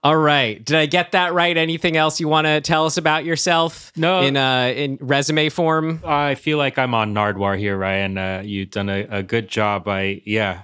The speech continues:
Speaker 2: I've worked in, uh, film and audio preservation for, like, over ten years now. So my other hat was in, yeah, audio preservation for film and T V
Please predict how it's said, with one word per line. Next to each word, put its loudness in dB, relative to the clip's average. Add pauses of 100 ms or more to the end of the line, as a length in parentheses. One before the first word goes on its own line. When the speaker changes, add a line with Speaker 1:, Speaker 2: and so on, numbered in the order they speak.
Speaker 2:
I've -6
worked -4
in, -4
uh, -2
film -6
and -4
audio -2
preservation -4
for, -4
like, -4
over -4
ten -4
years -4
now. -2
So -6
my 0
other 0 (460)
hat 0
was -2
in, -2
yeah, 0
audio 2
preservation -2
for -4
film -2
and -2
T -4
V -2